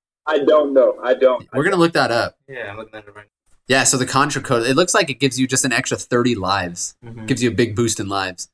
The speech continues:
Speaker 3: That code is
Speaker 1: I mean, that's
Speaker 3: on
Speaker 1: useful. You die a lot on that game.
Speaker 3: Yeah, I've, it's, I've heard it's almost impossible to be without that code. <clears throat> Almost impossible. I'm sure there's, uh,
Speaker 1: I think you have
Speaker 3: heavy
Speaker 1: to play
Speaker 3: gamers who
Speaker 1: co-op.
Speaker 3: can.
Speaker 1: That's another thing. It's got, like, seamless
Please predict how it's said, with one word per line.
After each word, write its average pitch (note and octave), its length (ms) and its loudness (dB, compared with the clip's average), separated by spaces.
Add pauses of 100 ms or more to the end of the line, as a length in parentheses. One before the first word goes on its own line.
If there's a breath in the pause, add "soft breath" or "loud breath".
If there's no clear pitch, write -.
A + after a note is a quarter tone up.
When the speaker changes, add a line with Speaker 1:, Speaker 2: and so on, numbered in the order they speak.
(720)
Speaker 3:
That C3+ 200 0
code D#3+ 340 2
is B2 400 -2
Speaker 1:
I C3+ 60 4
mean, D3+ 140 4
that's G3 140 6
Speaker 3:
on A2+ 160 0
Speaker 1:
useful. A#2 380 2
You B2+ 120 0
die C3+ 260 2
a B2 60 6
lot A#2 260 0
on A2 140 0
that G2+ 180 -8
game. G2+ 160 -2 (460)
Speaker 3:
Yeah, A#2+ 360 0
I've, A2 240 -4
it's, A#2+ 300 -6
I've B2 160 -2
heard C3+ 180 2
it's B2+ 300 -4 (460)
almost C3 260 -2
impossible A#2 400 0
to G#2+ 60 -14
be G#2 180 -10
without G2+ 320 -6
that - 240 -14
code. - 100 -20 (1000)
<clears throat> - 840 -2
Almost D#3 300 2
impossible. G2+ 420 -4
I'm G2+ 140 -8
sure G2+ 380 -8
there's, G2 300 -10
uh, G2 200 -8 (600)
Speaker 1:
I D#3 100 2
think - 200 4
you G3 180 0
have F#3 80 -2
Speaker 3:
heavy F3 120 -2
Speaker 1:
to - 60 -4
play G#2 80 -4
Speaker 3:
gamers - 120 -2
who - 60 -10
Speaker 1:
co-op. B2+ 280 0
Speaker 3:
can. - 100 -14
Speaker 1:
That's - 180 -14
another C3+ 320 -10
thing. A2 140 -18
It's G#2+ 120 -16
got, B2+ 160 -4
like, A#2 140 -6 (180)
seamless C3 320 -10